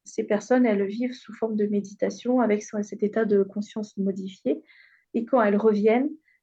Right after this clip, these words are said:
ben, du coup, euh, elles prennent note.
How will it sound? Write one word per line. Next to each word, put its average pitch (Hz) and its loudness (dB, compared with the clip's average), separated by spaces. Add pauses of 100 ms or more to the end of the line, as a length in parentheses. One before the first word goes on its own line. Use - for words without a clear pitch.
(220)
ben, 208 0
du 202 -4
coup, 262 0
euh, 196 4 (520)
elles 214 0
prennent 202 -2
note. - 0